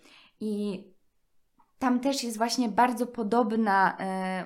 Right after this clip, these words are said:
on, on też w swoich kazaniach też nawiązuje do Hioba,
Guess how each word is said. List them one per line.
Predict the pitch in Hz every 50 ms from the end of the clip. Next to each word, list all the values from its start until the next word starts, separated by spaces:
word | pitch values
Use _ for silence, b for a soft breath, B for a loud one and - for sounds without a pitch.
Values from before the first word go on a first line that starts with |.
| -
on, | - 208 208 -
on | 233 233
też | 233 247 240 -
w |
swoich | - - 233 226 226 -
kazaniach | 254 233 208 220 226 233 240 233
też | - 240 226 -
nawiązuje | 233 233 233 208 220 226 233 233 220 220 269 285 277 254 220 202
do | 180 202 208
Hioba, | - - - 240 226 214 196 226 254 302 349 359